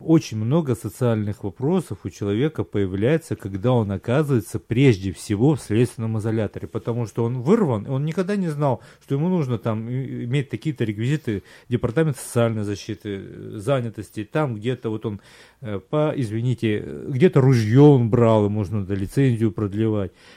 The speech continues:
Он этого никак-то, он, у него все это в блокнотике где-то записано, все же это щас отсутствует у него. И он куда обращается? Он обращается, как правило, в воспитательный отдел.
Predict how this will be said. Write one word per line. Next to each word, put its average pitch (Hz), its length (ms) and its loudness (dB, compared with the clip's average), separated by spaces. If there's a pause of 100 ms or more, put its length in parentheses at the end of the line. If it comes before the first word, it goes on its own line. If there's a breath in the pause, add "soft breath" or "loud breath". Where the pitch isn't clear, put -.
(220 loud breath)
Он 151 180 2
этого 151 240 0
никак-то, 156 520 0
он, 117 120 0
у 123 40 2
него 131 200 2
все 123 140 -4
это 120 100 -2
в 107 60 -2
блокнотике 131 500 0
где-то 147 280 0
записано, 110 540 -6
все 147 160 -4
же 120 140 -4
это 117 180 -8
щас 127 240 -12
отсутствует 135 540 -6
у - 20 -12
него. 95 320 -8 (600 loud breath)
И 165 80 2
он 196 120 2
куда 185 220 2
обращается? 101 580 -4
Он 208 180 6
обращается, 170 760 -2 (180)
как - 140 -8
правило, 180 340 2
в 143 40 2
воспитательный 139 760 0
отдел. 104 340 -2